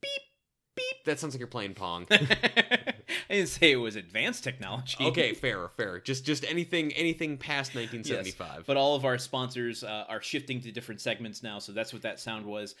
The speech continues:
Speaker 1: So Kirsty J, uh, brought us a synopsis, and we're going into Guess That Title, uh, brought to us by Tom B, who played a little, uh,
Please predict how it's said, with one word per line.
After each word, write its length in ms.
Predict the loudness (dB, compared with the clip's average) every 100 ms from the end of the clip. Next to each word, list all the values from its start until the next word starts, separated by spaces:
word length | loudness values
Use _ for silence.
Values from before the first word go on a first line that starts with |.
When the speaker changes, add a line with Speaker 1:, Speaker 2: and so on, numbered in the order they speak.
| -18
Speaker 1:
So 160 | -4 -4
Kirsty 400 | 4 4 4 -2
J, 380 | 2 2 2 -2 -18 -12
uh, 180 | -4 -4
brought 220 | 0 0
us 140 | 0 -6
a 60 |
synopsis, 560 | -10 -10 -10 -10 -12 -10
and 160 | -10 -10
we're 80 |
going 260 | -2 0 2
into 240 | 0 -4
Guess 220 | -2 -2 0
That 180 | -4
Title, 360 | -2 -2 -2 -8 -14 -14
uh, 180 | -4 -2 0
brought 220 | 0 0
to 120 | -4
us 120 | -8
by 380 | -4 -4 -2 -4 -10 -20 -8
Tom 340 | -2 -2 -2
B, 520 | 0 0 0 -4 -10 -12
who 100 | -10 -8
played 280 | -4 -4
a 60 | -4
little, 340 | -6 -6 -4
uh, 420 | -4 -2 -2 -4